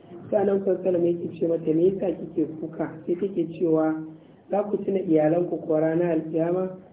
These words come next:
Sai Annabi sallallahu alaihi wasallam ya ce, "A gurare uku ba wanda zai tuna wani." Idan aka sanya keli na auna ayyuka, mutum ba zai tuna iyalansa ba har sai ya san matsayin shi.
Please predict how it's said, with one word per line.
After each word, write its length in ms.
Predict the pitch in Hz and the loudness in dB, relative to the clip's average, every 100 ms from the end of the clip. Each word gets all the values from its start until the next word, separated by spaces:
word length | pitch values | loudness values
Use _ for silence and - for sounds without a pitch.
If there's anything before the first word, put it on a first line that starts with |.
| - - - | -20 -18 -6
Sai 160 | 175 | -2
Annabi 140 | 175 165 | -2 -2
sallallahu 240 | 170 165 | -4 -2
alaihi 160 | 170 160 | 0 2
wasallam 20 | |
ya 80 | 160 160 | 2 2
ce, 240 | 165 160 156 - - - - - | 0 2 0 -8 -14 -18 -14 -4
"A 40 | 160 | 0
gurare 340 | 196 190 160 170 | 2 4 4 4
uku 240 | 185 - 156 | 2 2 0
ba 220 | 170 170 | 2 4
wanda 240 | 175 156 | 4 4
zai 180 | 147 147 147 | 2 -2 -4
tuna 140 | 156 139 | -6 -4
wani." 260 | 131 131 131 - - - - - - - | -6 -8 -10 -14 -20 -20 -20 -20 -20 -8
Idan 220 | 160 190 214 | 0 0 0
aka 180 | 220 190 - | 0 -2 2
sanya 640 | 180 165 147 135 135 135 - - - | 2 4 2 0 -6 -10 -14 -14 0
keli 320 | 175 160 151 | 2 2 -2
na 80 | 160 160 | -2 0
auna 200 | 160 156 | 2 2
ayyuka, 440 | 147 143 151 - - - 101 - - - - - - - - - | -2 -4 -4 -6 -16 -16 -16 -14 -16 -20 -20 -20 -20 -20 -20 -10
mutum 280 | 156 214 214 | -4 -2 2
ba 80 | 175 | 6
zai 160 | 175 170 | 6 4
tuna 160 | 160 151 | -2 -2
iyalansa 560 | 143 135 139 143 - 135 | -4 -6 -6 -8 -8 -8
ba 80 | |
har 160 | 143 170 165 | -6 -8 2
sai 100 | 180 | 4
ya 160 | 170 170 170 | 6 2 -2
san 160 | 165 | -4
matsayin 440 | 170 170 165 160 160 | -4 -2 2 2 2
shi. 280 | 160 160 | -2 -10